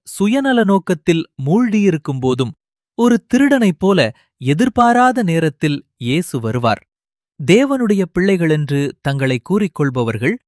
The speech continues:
உலகத்தோடு ஒன்றுபட்டு அவர்களைப் போலவே வாழ்ந்து கொண்டிருக்கும் போது,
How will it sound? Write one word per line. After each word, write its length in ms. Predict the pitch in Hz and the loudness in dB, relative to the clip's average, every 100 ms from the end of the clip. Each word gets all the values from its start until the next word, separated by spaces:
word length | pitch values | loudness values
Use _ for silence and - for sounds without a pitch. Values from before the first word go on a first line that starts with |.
| _ _ _ | _ _ _
உலகத்தோடு 840 | 147 220 277 277 - 240 220 170 165 | 0 2 2 0 0 0 2 0 -2
ஒன்றுபட்டு 560 | 175 165 147 - 165 - _ _ | -2 0 -2 -2 -4 -4 _ _
அவர்களைப் 600 | - 175 254 269 254 233 | 0 2 2 2 0 0
போலவே 440 | 226 220 214 220 214 | -2 0 2 0 0
வாழ்ந்து 420 | 147 165 214 - | 0 0 0 -2
கொண்டிருக்கும் 560 | 185 160 143 123 131 | -2 0 -2 -2 -6
போது, 400 | 123 139 135 104 | -2 0 0 -4